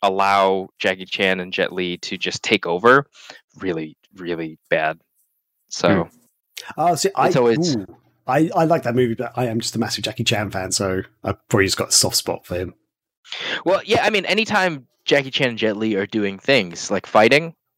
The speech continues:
Speaker 1: it's, it's fine. It's, it's good even. Um, but it's, like, the forced comedy, and specifically, like, the white kid going around doing things, uh,
Speaker 2: Yeah,
Speaker 1: Jet
Speaker 2: yeah,
Speaker 1: Li
Speaker 2: yeah.
Speaker 1: peeing on <laughs> Jackie Chan,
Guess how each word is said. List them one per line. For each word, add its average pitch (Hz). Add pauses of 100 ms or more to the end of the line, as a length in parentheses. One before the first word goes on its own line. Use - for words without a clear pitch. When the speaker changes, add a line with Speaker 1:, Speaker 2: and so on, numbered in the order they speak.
(140)
Speaker 1:
it's, - (100)
it's 123
fine. 135
It's, 113
it's 143
good 277
even. 87 (540)
Um, 110
but 127
it's, -
like, 127
the 110
forced -
comedy, 98
and 101
specifically, 104
like, 98 (220)
the 101
white 92
kid 98
going 95
around 92
doing 92
things, 87 (120)
uh, 95
Speaker 2:
Yeah, 117
Speaker 1:
Jet 104
Speaker 2:
yeah, 98
Speaker 1:
Li 101
Speaker 2:
yeah. 95 (320)
Speaker 1:
peeing 101
on 98
<laughs> -
Jackie 226
Chan, 170